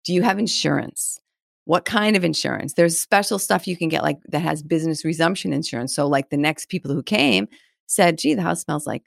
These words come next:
vomit. I don't wanna stay here." So I would have had to pay to put them up in another place. And I did have to pay to put them up in another place.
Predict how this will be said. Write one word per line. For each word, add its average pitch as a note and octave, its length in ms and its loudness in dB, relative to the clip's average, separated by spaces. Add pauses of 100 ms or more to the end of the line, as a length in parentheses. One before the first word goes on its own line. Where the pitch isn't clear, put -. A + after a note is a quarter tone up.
(180)
vomit. F3 500 -2
I E3 60 -4
don't E3 120 0
wanna E3 160 -2
stay C4 300 2
here." F#3+ 260 2 (260)
So - 340 2 (320)
I F3+ 140 4
would F#3 160 2
have F3 120 -2
had E3+ 240 0
to D3+ 320 -4 (400)
pay E3 440 2
to D#3+ 140 -8
put - 220 -2
them D3+ 180 0
up D3 180 -2
in C#3+ 60 -2
another C#3+ 280 -4
place. F3 380 0
And G2+ 120 -4
I G2+ 100 -6
did - 280 0
have - 160 -4
to - 80 -12
pay - 260 -4
to C#3+ 60 -4
put - 220 -6
them D3 120 -6
up F#3+ 180 -6
in A#2+ 100 -2
another A2+ 240 -4
place. - 360 -2